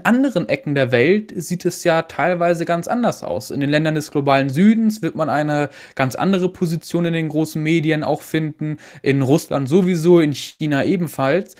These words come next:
Und ich finde das dann immer spannend, dass man bei uns aber von eben diesen Medien und Politikern ja gerne gesagt wird, "Ja, aber was die anderen Medien in den anderen Ländern erzählen, das ist alles Propaganda." Wer sagt uns eigentlich, dass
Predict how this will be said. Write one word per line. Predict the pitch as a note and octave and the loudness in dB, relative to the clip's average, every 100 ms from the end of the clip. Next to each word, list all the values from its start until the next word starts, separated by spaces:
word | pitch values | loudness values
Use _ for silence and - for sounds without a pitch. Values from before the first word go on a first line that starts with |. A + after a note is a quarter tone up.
| _ _ - | _ _ 0
Und | D3 D#3 | 2 2
ich | D3 - | -2 -6
finde | F3+ F#3 | -2 2
das | E3+ - | 2 2
dann | E3+ | -2
immer | D3 D#3+ | 0 -4
spannend, | - - C3+ G3 G3 | -2 0 0 0 -2
dass | E3 D3+ | -4 -4
man | D3+ D3 D3 D3 - - - | -4 -2 -2 -4 -6 -14 -4
bei | - C3+ | 2 6
uns | D#3 G#3+ C#4+ - - | 6 4 2 -2 0
aber | D3 D3+ D3 D3 | 2 4 2 0
von | - D#3+ F#3 - | 0 2 4 2
eben | E3+ E3 | 2 0
diesen | D3+ D3 | -2 0
Medien | C#3+ F3 F#3 | 2 2 0
und | D#3 D#3 | -2 -8
Politikern | - D3+ F3+ G3+ - F3 F3 F3+ - - | -4 -2 -2 -4 -2 0 0 -2 -8 -8
ja | C#3 | -2
gerne | C#3+ D3 C#3+ | 0 0 0
gesagt | B2+ B2+ D#3+ - | 2 2 2 -2
wird, | D3+ | -2
"Ja, | C#3+ C#3 | 2 2
aber | C#3+ B2+ | 2 0
was | B2 - | -2 -4
die | A#2+ - | -4 0
anderen | F#3 D4 C#4+ D3+ A#2 A2 - _ _ - | 4 6 6 4 0 -4 -8 _ _ -2
Medien | C#3 D#3 C#3+ A#2+ | 4 6 6 2
in | B2 | 0
den | A#2+ | 0
anderen | G3 C4+ C#4+ F#3+ | 2 2 2 2
Ländern | C#3+ B2+ | 0 -2
erzählen, | G2+ G#2+ - - - | -4 -6 -8 -10 -8
das | C3+ - | -8 -4
ist | A#3 - | -4 0
alles | G#3 G3 - | 2 2 -2
Propaganda." | - - D#3+ C3 A#2 G#2+ - - _ - | -10 -4 0 2 0 -2 -6 -14 _ -8
Wer | C3+ D#3+ | 2 4
sagt | D#3 E3 G#3 F#3 | 4 2 0 -2
uns | D#3+ | -4
eigentlich, | - C3+ C3+ C3 C3 F#3+ A3+ - - - | 0 2 2 0 2 2 0 -12 -6 0
dass | D3 - - - | 0 -2 -8 -12